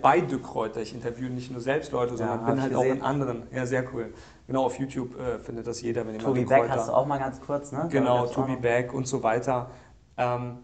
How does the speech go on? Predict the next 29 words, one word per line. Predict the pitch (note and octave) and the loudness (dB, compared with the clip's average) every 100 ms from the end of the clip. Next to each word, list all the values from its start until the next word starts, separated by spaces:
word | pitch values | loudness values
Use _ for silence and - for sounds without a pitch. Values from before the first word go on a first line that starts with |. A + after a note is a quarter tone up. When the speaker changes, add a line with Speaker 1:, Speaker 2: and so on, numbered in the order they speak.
| - - | -18 -10
Speaker 1:
und | C3 B2 | -6 -2
so | D3 | 2
eine, | C#3+ C#3+ - | 2 0 0
und | C#3 | -2
diese | E3+ G3+ | 2 2
Personenmarke | G3+ D3 E3 F#3 D#3 D#3 | 2 0 2 2 0 -2
habe | D3 | -4
ich | D3 | -4
mir | D3+ | -4
innerhalb | D#3+ D#3 | -2 -2
von | D3+ C#3 | -2 -4
zwei | - D3 | 0 0
Jahren | D3 C#3+ C#3 | 0 -2 -2
aufgebaut. | C#3 C3+ - C3 A2+ G#2 - - - - - - | 0 0 0 -4 -2 -4 -8 -18 -20 -20 -20 -14
Und | C3 C3 | -10 -8
ich | G3 - | -6 -4
möchte | C#3+ C#3+ C3+ | -4 -2 -2
halt | C3+ | -2
Leuten | B2+ C#3 - D3 C#3 C#3+ | 0 0 0 -4 -6 -6
meine | C3 C3+ D#3+ F3+ | -4 0 0 0
Erfahrungen | C3+ - D3 D#3+ E3 C3+ | -4 -2 0 0 0 0
mitgeben | C3+ C3+ D#3+ C#3+ | -2 -4 -6 -2
und | C3+ C3 | -2 -4
wie | D3 | -6
ich | G#3 - | -6 -2
den | D#3+ B2 | -2 0
Weg | C#3 | -2
gegangen | C#3 C3+ C3 B2+ | -2 -2 0 0
bin | D3 G3 | -2 -2